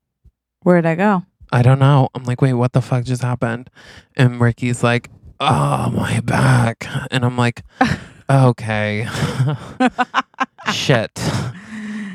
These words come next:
Speaker 1: Yeah.
Speaker 2: I didn't make him sign any waivers.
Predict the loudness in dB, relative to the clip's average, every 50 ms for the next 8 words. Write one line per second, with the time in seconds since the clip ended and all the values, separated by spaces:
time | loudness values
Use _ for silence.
0 | -16 -18 _ -4 -2 0 2 2 2 2 2 0 -2 -2 -4 -4 -4 -6 -8 -8
1 | -4 -2 0 0 0 -2 -4 -6 -4 -2 0 0 2 2 2 0 0 -2 -2 -4
2 | -4 -6 -8